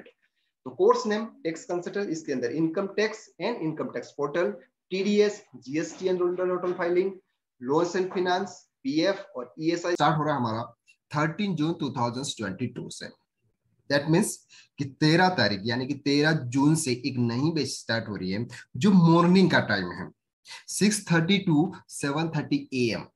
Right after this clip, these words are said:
जो students सुबह morning में जल्दी job के लिए जाते हैं, उनके लिए ये कन्वीनियंट time दिया हुआ है। Evening भी classes की रहती है, nine thirty to इलेवन और basics to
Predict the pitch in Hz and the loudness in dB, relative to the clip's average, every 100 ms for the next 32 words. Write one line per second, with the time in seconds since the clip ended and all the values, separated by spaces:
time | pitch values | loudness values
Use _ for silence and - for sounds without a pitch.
0 | - 113 147 175 - 165 165 170 175 - | -10 -2 0 0 0 -2 0 0 -2 -6
1 | 147 147 127 123 139 147 113 110 131 165 | -4 -2 0 0 0 0 -2 -2 0 0
2 | 156 143 - 135 123 107 101 110 120 - | 0 -2 -2 -6 -2 -4 -4 -6 -6 -8
3 | - 151 180 185 190 180 156 151 147 120 | -6 2 4 4 4 2 2 -2 -4 -2
4 | 120 135 143 147 120 - 107 117 127 101 | -2 -2 -2 -4 -8 -8 -6 -6 -8 -8
5 | 101 85 80 80 80 _ _ - - - | -8 -8 -10 -14 -16 _ _ -20 -20 -4
6 | 151 160 190 214 214 196 175 180 175 - | 4 6 6 4 2 0 -4 -2 -2 0
7 | 170 165 175 165 175 - - 127 139 147 | 0 0 -2 -2 -4 -10 -8 -4 -4 -4
8 | 156 147 147 151 123 117 123 147 165 - | -6 -6 -6 -6 -4 -4 -4 -6 -8 -12
9 | - _ 113 120 143 143 196 185 - 175 | -20 _ -6 0 0 0 -2 -4 -2 0
10 | 175 | 0